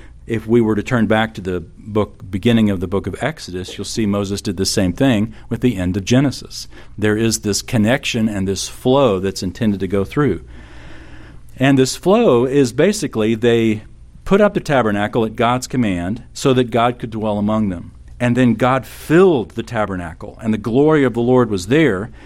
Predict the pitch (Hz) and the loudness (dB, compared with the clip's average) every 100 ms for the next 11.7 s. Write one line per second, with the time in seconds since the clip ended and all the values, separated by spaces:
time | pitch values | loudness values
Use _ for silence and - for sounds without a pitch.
0 | - 120 147 170 131 147 220 - 110 127 | -4 0 2 2 0 2 2 2 -2 -2
1 | - - - 127 117 156 180 107 131 - | -6 -8 -4 -2 2 2 4 2 0 -2
2 | - - - 143 127 120 110 - - - | -8 -8 -2 2 4 4 0 -6 -20 -20
3 | - 185 180 165 160 160 147 160 170 175 | -4 0 0 0 -4 -4 -2 -2 -2 -2
4 | 190 214 123 90 - - - - - - | 2 0 0 -6 -12 -18 -18 -20 -20 -20
5 | - - - - - 185 190 180 143 143 | -20 -20 -20 -12 2 4 4 0 0 -2
6 | 139 190 127 107 113 151 120 90 104 - | 2 2 2 -4 -4 0 0 -2 -8 -12
7 | - 127 123 117 - - 175 101 - - | -6 2 4 4 2 2 2 0 -8 -10
8 | - - - - - - - - - - | -10 -12 -20 -20 -20 -20 -20 -20 -20 -12
9 | 98 127 165 123 92 104 - - 110 110 | 0 4 4 4 2 -4 -10 -14 -2 0
10 | 117 117 92 131 139 87 90 - - - | 4 2 2 2 4 2 -4 -8 -14 -6
11 | 117 110 - - 160 104 - | -2 -2 -2 0 0 0 -10